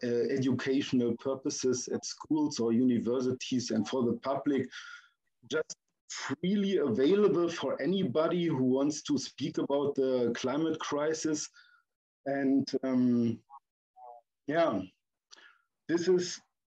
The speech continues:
I think we, we just need to, need to, um, connect each other, use your films,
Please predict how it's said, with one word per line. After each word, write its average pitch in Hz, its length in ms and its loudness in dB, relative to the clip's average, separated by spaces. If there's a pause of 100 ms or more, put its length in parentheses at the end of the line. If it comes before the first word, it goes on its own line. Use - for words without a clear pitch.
(600)
I 160 60 0
think 165 320 0
we, 156 200 0
we 151 200 2
just 156 500 -2 (120)
need 180 240 0
to, 151 400 2
need 151 240 2
to, 143 560 2
um, 123 460 2 (120)
connect 160 480 -2
each 180 200 -2 (120)
other, 165 680 2
use 170 520 -2
your 160 280 0
films, 190 640 2